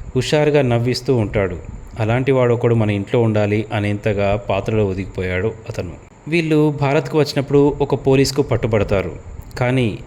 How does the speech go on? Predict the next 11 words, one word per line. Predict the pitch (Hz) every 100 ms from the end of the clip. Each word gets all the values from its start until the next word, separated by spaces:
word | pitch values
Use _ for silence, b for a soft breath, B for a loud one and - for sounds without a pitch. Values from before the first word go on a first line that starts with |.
| - 123
వీళ్ళ | 117 120
మాటలు | 104 98 113 135
నమ్మి | 127 110 110 117 110 - B B B -
వీళ్ళు | 117 120
మంచివాళ్లే | 107 107 110 139 131 123 117
అని | 113 110 120 -
ఆ |
ఆఫీసర్ | 107 107 120 113 110
వీళ్ళని | 104 104 95
వదిలేస్తాడు. | 92 95 90 98 90 90 - - - -
కానీ | - 131 131